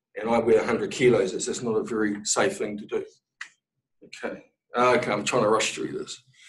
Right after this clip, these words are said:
I'm not going to talk about specific papers. Like, if you want to have a look at the type of papers that we are offering through one, years one to three, you can go into our webpage and have a look at that.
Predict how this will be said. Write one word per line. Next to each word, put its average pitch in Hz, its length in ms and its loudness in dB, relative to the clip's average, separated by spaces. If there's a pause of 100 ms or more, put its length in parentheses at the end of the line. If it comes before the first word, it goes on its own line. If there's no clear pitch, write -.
(560)
I'm 147 100 8
not 190 160 6
going 180 180 8
to - 80 2
talk 180 200 6
about 147 240 6
specific - 500 0
papers. 131 560 2
Like, 117 140 -6
if 123 100 -10
you 127 100 -2
want 151 200 4
to 151 140 2
have 143 140 4
a 135 40 2
look 147 240 2 (340)
at - 80 -10
the - 60 -10
type 135 240 2
of - 120 0
papers 143 380 2
that 117 160 4
we 120 160 6
are 113 300 2 (200)
offering 135 560 2
through 120 320 2
one, 123 360 0
years 117 260 2
one 120 240 0
to - 140 -10
three, 151 480 6 (320)
you 113 60 -6
can 117 80 2
go 117 160 6
into 113 220 0
our 104 60 0
webpage 135 560 4
and 117 80 -4
have 123 160 -2
a 113 40 -4
look - 220 0
at - 140 -6
that. 156 240 2